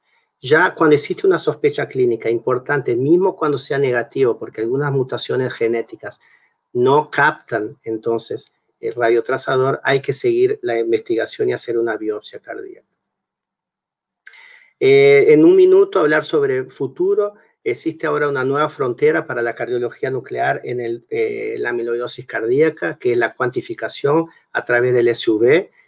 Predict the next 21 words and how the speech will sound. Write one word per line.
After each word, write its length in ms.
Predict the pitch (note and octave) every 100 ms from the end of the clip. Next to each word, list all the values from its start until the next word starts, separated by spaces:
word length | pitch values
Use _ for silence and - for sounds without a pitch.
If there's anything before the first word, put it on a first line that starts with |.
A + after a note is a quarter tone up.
| _
que 140 | - A2+
es 140 | -
una 200 | A#2 A2+
técnica 380 | B2 B2 A#2+ A#2
utilizada 480 | A2+ A2 - B2 A2+
mucho, 420 | A#2+ C3 - -
mu-, 240 | B2 B2+ B2+
eh, 140 | A#2+
muy 260 | A#2+ B2+ B2+
comúnmente 720 | B2+ A#2 A#2+ B2 B2 A#2 - - _
en 300 | A#2 A#2 A#2+
el 160 | A#2 A2+
pet 220 | A#2+ A#2
para 200 | - A#2
oncología. 580 | A#2 A#2+ A#2+ - - D#3+
Entonces 320 | D3 C3 C3+
podemos 480 | C3 C3 C3+ C3+ - _ _ _
en 140 | A#2+ A#2+
el 80 | A#2
futuro 460 | B2+ B2+ C3+ B2+
cuantificar, 880 | - D3 D3 - B2 - B2+ C#3 D3